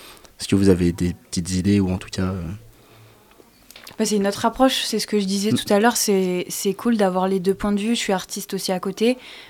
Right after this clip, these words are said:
Speaker 2: mais là c'est une autre approche et, euh, et de rencontrer les artistes aussi,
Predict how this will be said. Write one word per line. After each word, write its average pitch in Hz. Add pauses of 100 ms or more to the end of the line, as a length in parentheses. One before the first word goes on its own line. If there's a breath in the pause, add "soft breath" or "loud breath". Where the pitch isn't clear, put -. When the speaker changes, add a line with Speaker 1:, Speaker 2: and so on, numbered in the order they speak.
Speaker 2:
mais 196
là 214
c'est 208
une 185
autre -
approche 233
et, 185
euh, 170
et 185
de 170
rencontrer 185
les 190
artistes -
aussi, 220